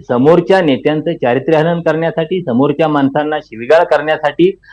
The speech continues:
अगदी त्यांनी, अं, गोपीचंद पडळकर असतील, नितेश राणे असतील किंवा तो सदावर्ते वकील असतील, आता आणि ही आता आलेली ही तीन नवीन पात्र, ही अशी माणसं त्यांनी नेमलेली आहेत आणि त्यांच्याकडे जबाबदारीच मला वाटतं त्या पक्षानं ती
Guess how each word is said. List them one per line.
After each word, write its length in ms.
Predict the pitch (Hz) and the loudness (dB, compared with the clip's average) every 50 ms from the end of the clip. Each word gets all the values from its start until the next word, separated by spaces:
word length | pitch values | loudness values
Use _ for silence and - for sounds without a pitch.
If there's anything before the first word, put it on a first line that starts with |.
| - _ - | -10 _ 0
अगदी 460 | 120 123 127 131 143 156 165 165 170 | 2 4 4 6 6 6 6 4 4
त्यांनी, 600 | 151 135 135 139 143 147 151 147 147 147 143 139 | 4 4 6 6 6 6 6 6 6 6 6 6
अं, 180 | 131 127 123 117 | 4 4 4 2
गोपीचंद 480 | 117 120 117 - 143 131 147 151 151 | 2 0 -2 -2 -2 0 0 0 0
पडळकर 420 | 147 151 139 135 143 143 139 139 139 | 0 0 0 2 2 0 0 0 0
असतील, 400 | 139 135 - - 147 143 139 123 | -2 -2 -4 -6 -8 -6 -6 -6
नितेश 340 | 107 107 - - 147 151 147 156 | -8 -4 0 0 0 0 0 0
राणे 280 | 139 131 127 127 135 | 0 0 2 2 2
असतील 560 | 139 139 131 - - _ 143 139 139 143 139 135 - _ _ _ _ _ | 0 0 -2 -4 -4 _ 0 2 2 2 2 0 -4 _ _ _ _ _
किंवा 320 | - 127 127 131 131 131 131 | 0 2 4 4 4 4 2
तो 540 | 127 - 135 135 135 139 131 135 131 127 120 | 2 4 4 6 6 6 6 4 4 2 0
सदावर्ते 540 | - - 113 117 135 147 139 139 - 156 | 0 0 0 2 2 2 0 0 0 0
वकील 340 | 147 131 123 - - 147 143 | 0 0 0 0 -2 -2 -2
असतील, 640 | 143 135 - - - 139 139 135 135 135 - _ _ _ - | -2 -2 -4 -6 -4 -2 -2 -2 -2 -4 -8 _ _ _ -12
आता 180 | 123 - 180 | -4 0 0
आणि 200 | 170 165 175 196 | 0 2 0 0
ही 140 | 190 160 180 | 0 2 2
आता 260 | 214 202 180 - 196 | 2 2 2 2 2
आलेली 320 | 185 175 170 165 170 170 165 | 2 2 0 -2 -2 -2 -2
ही 140 | 151 160 | -2 -2
तीन 280 | 160 - - 147 147 151 | -2 -2 -2 -2 -2 0
नवीन 260 | 143 135 139 147 143 - | 0 0 0 -2 -2 -2
पात्र, 260 | - 131 117 - 139 139 | -2 -2 -2 -2 -4 -6
ही 180 | 127 139 190 | -2 0 2
अशी 320 | 226 208 156 - - 220 226 | 2 2 2 0 -2 -4 -4
माणसं 460 | 202 160 139 131 127 - - 214 208 | -2 -2 -2 -2 -4 -4 -4 -4 -2
त्यांनी 300 | 202 202 175 170 202 226 | 0 0 0 0 0 -2
नेमलेली 520 | 190 139 123 127 127 135 147 202 214 202 160 | -2 -2 0 0 0 2 4 4 4 4 4
आहेत 200 | 127 131 143 - - | 2 0 -2 -2 -4
आणि 100 | - 202 | -6 -6
त्यांच्याकडे 460 | 202 - 131 262 - 165 - 403 415 | -4 -4 -2 -2 0 0 0 0 -2
जबाबदारीच 580 | - - - 117 - 170 170 170 208 214 226 208 | -2 0 0 2 2 2 2 2 2 0 0 0
मला 160 | 190 170 165 170 | -2 0 0 2
वाटतं 200 | 170 170 - 180 | 0 0 -2 -6
त्या 180 | 170 - 147 | -2 -2 -2
पक्षानं 420 | 143 - 139 - _ 147 135 135 127 | -2 -2 -6 -8 _ -4 -4 -4 -4
ती 200 | - 139 139 | -4 -6 -6